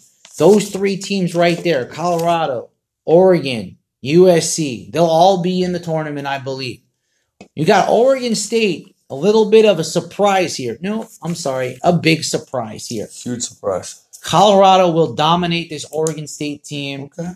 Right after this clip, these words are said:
Speaker 1: And if you wanna even twist it a little bit easier, you might wanna go maybe just money line if you're not sure about the line.
Speaker 2: Yeah,
Speaker 1: Colorado
Speaker 2: Colorado
Speaker 1: on
Speaker 2: money
Speaker 1: the
Speaker 2: line.
Speaker 1: money line
Speaker 2: That could
Speaker 1: for
Speaker 2: work.
Speaker 1: me. But, uh, I look forward to seeing them win,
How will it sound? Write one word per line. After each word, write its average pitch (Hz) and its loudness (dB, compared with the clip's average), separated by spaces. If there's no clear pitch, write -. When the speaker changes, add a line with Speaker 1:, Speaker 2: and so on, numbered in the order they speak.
Speaker 1:
And 143 0
if 139 -2
you 175 2
wanna 247 2
even 214 -2
twist 208 2
it 208 -6
a 190 0
little 180 0
bit 170 0
easier, 185 0
you 143 -8
might 175 0
wanna 175 -2
go 165 2
maybe 160 -2
just 151 -6
money 147 -2
line 147 -4
if 131 -12
you're 120 -6
not 139 -6
sure 147 2
about 139 0
the 123 -8
line. 135 -4
Speaker 2:
Yeah, 127 -10
Speaker 1:
Colorado 170 6
Speaker 2:
Colorado 165 2
Speaker 1:
on 165 2
Speaker 2:
money 165 2
Speaker 1:
the 160 -2
Speaker 2:
line. 151 -4
Speaker 1:
money 156 -2
line 151 -6
Speaker 2:
That 110 -12
could - -20
Speaker 1:
for 120 -2
Speaker 2:
work. 131 0
Speaker 1:
me. 160 4
But, 131 4
uh, 127 0
I 147 -2
look 165 0
forward 160 0
to 147 -4
seeing 147 -8
them 139 -8
win, 131 -10